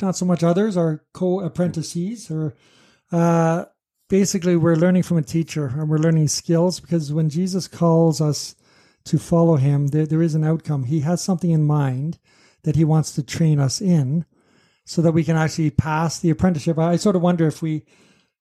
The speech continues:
uh, you know, preach from a pulpit and said, "Okay, who here considers himself to be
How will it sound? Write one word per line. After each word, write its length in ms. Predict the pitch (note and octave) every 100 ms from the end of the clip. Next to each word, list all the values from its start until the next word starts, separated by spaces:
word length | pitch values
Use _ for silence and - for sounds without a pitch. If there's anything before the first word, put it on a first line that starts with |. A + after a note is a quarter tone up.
| _ D3+
uh, 240 | D3 C#3+
you 0 | - _ _ _ -
know, 80 | D3
preach 260 | G3 F#3+
from 160 | - F3
a 80 | D#3+
pulpit 380 | E3 E3 E3+
and 100 | C#3+
said, 160 | C3 D3+
"Okay, 380 | D3+ D3 D3 F3+ _ - _ _ _ _ _ -
who 240 | - A#3+
here 420 | F#3+ - G#3 F3
considers 680 | D#3+ E3+ D#3 - F3+ F3 E3
himself 500 | E3+ D3+ - D3+ C3+ -
to 100 | C#3+
be 340 | C#3+ C#3+